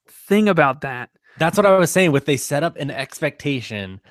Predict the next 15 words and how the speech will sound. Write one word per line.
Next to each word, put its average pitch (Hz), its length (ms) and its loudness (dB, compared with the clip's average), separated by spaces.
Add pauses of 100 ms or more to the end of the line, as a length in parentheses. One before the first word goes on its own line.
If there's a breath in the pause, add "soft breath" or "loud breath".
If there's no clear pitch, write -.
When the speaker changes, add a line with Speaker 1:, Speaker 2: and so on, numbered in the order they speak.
(160 soft breath)
Speaker 2:
that 127 140 2
Speaker 1:
Yes. 233 160 4
Speaker 2:
this 131 200 0
was 143 180 4
going 131 320 2
to 131 100 -8
be 123 160 -2
a 113 60 -2
thing, 127 320 -4
that 113 160 -4
this 123 160 -6
was 123 120 -6
going 117 280 -4
to - 120 -14
matter, 110 580 -4